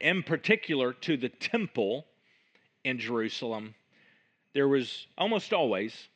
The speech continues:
some kind of conflict that would arise.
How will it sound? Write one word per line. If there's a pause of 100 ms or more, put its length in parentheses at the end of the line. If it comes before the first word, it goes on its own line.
(120)
some
kind
of
conflict (760)
that
would
arise.